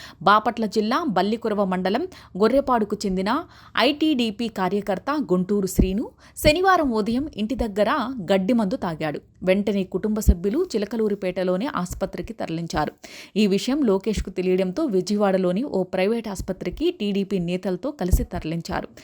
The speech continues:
చివరకు ఆరోగ్యం విషమించి శనివారం రాత్రి ప్రాణాలు కోల్పోయాడు. శ్రీను భౌతికాయంపై టీడీపీ జెండా కప్పి స్వగ్రామానికి తరలించిన పార్టీ నేతలు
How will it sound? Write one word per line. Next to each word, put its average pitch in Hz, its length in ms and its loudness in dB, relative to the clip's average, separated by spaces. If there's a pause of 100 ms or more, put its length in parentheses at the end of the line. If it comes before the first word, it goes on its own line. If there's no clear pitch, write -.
(340)
చివరకు 214 300 2
ఆరోగ్యం 190 540 2
విషమించి 190 460 -2
శనివారం 190 560 -2
రాత్రి 175 380 -2
ప్రాణాలు 208 480 -4
కోల్పోయాడు. 165 580 -4 (420)
శ్రీను 302 440 2
భౌతికాయంపై 214 760 -2
టీడీపీ 202 440 -4
జెండా 190 320 -4
కప్పి 302 440 -4
స్వగ్రామానికి 185 720 -2
తరలించిన 175 500 -4
పార్టీ 165 400 -6
నేతలు 185 500 -2